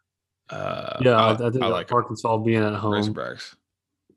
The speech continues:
Speaker 2: maybe, I don't know if it's in home, home or home number two, whatever it is that they have.
Speaker 1: Uh, I can't remember.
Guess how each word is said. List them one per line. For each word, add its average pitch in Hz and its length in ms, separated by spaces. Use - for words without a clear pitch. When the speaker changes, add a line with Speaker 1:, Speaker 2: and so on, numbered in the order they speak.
Speaker 2:
maybe, 107 500
I 101 80
don't 107 100
know 104 80
if 101 80
it's 107 160
in 101 300
home, 123 260
home 123 340
or 98 160
home 107 180
number 101 180
two, 104 340
whatever 101 340
it 101 60
is 101 120
that 107 120
they 104 140
have. 101 300
Speaker 1:
Uh, 113 720
I 104 80
can't 104 180
remember. 85 320